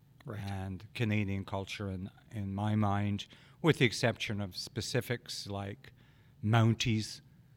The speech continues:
Speaker 2: and Buffalo and Indigenous people who I, I, I knew a great deal about, you know, because I was very interested in, you know, I had all the kids' books that had all these kind of stories. I wasn't completely naive in thinking we would ar-, arrive, you know, in a,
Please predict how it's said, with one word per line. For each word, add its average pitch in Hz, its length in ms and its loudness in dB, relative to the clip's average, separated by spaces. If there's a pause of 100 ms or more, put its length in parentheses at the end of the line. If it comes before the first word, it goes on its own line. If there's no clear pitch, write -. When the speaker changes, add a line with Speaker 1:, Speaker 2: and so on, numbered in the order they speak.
(140)
Speaker 2:
and 95 200 -4
Buffalo 104 640 2 (500)
and 95 480 -4 (300)
Indigenous 107 640 4
people 107 380 0
who 104 200 -2
I, 98 280 -6 (100)
I, 98 280 -8 (140)
I 95 60 -6
knew 101 220 4
a - 20 0
great 95 300 -2
deal 101 180 0
about, 104 320 -4 (100)
you 104 100 -6
know, 101 120 -4
because 92 320 -10
I 98 40 -10
was 92 140 -12
very 95 240 -6
interested 98 640 -8 (480)
in, 92 300 -2 (220)
you 123 80 2
know, 110 120 4
I 95 60 2
had 101 100 0
all 101 140 -2
the 95 80 -6
kids' 110 300 -2
books - 380 -6
that 95 120 -6
had 98 160 -4
all 98 180 -4
these 98 200 -10
kind 92 200 -8
of 95 80 -10
stories. 110 520 -4 (440)
I 127 60 2
wasn't 127 320 4
completely 127 680 2
naive 123 480 4
in 113 100 4
thinking 117 460 2
we 113 100 4
would 107 160 2
ar-, 117 460 2
arrive, 117 560 2
you 120 120 2
know, 117 280 2
in 113 160 2
a, 107 180 -2